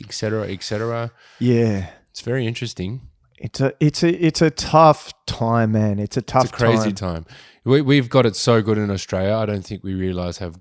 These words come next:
Speaker 1: good we've got it, and, um, we need to make a decision what we're gonna do moving forward. Like, yeah,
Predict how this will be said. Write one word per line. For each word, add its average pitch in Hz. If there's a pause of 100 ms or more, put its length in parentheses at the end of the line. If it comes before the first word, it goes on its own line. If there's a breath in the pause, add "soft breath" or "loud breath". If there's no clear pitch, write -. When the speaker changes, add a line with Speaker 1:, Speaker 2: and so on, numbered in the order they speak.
Speaker 1:
good 90
we've 87
got 92
it, 104
and, 90
um, 82 (720)
we 95
need 101
to 92
make 87
a -
decision 117
what 90
we're 90
gonna 90
do 104
moving 87
forward. 110
Like, 87 (920)
yeah, 95